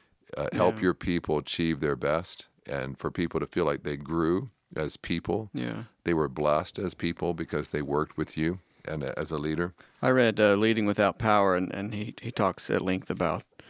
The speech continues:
Speaker 2: you know, realized potential in, in that book as well.
Speaker 1: Yeah, and, uh, I think that's a great view for leaders, is to
Speaker 2: Mm-hmm.
Speaker 1: say, "So I've got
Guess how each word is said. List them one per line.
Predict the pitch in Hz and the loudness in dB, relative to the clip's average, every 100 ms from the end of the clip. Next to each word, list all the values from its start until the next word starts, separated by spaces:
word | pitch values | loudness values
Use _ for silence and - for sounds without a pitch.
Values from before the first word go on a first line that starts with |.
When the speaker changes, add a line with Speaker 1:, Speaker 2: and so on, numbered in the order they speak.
| - - _ - | -20 -20 _ -6
Speaker 2:
you | 113 | -2
know, | 82 - | 0 0
realized | 113 104 98 98 95 - | 2 4 6 4 2 -4
potential | 101 - 98 - 82 - _ - | -8 -6 -6 -4 -4 -6 _ -12
in, | - - - | -10 -10 -6
in | 52 | -4
that | 50 - | -2 -4
book | - - | -8 -10
as | - | -12
well. | - 87 - - | -10 -10 -10 2
Speaker 1:
Yeah, | 113 104 - - - | 6 6 4 -6 -2
and, | 98 95 87 | 2 2 4
uh, | 85 80 - | 4 4 2
I | |
think | 123 143 | 0 0
that's | 104 | 0
a | 90 | 2
great | 82 95 90 | 6 6 6
view | 85 73 67 | 0 -2 -2
for | - 78 | -2 0
leaders, | 80 69 - - | 0 -2 -4 -4
is | 69 110 | -2 0
to | |
Speaker 2:
Mm-hmm. | 101 | 0
Speaker 1:
say, | 95 80 73 | 2 0 0
"So | - 85 | 2 2
I've | 85 | 4
got | 87 101 | 4 2